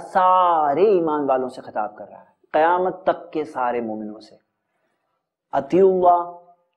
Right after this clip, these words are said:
अल्लाह की फरमाबरदारी करो, व अतिउ रसूल, रसूल की फरमाबरदारी करो, व उलिल अमरी मिनकुम, और जो तुम में इख्तियार वाले हैं, उनकी भी बात मानो।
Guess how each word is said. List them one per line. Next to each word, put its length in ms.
अल्लाह 220
की 120
फरमाबरदारी 680
करो, 280
व 100
अतिउ 360
रसूल, 580
रसूल 540
की 140
फरमाबरदारी 680
करो, 280
व 220
उलिल 380
अमरी 300
मिनकुम, 440
और 200
जो 140
तुम 220
में 240
इख्तियार 580
वाले 280
हैं, 640
उनकी 280
भी 140
बात 280
मानो। 500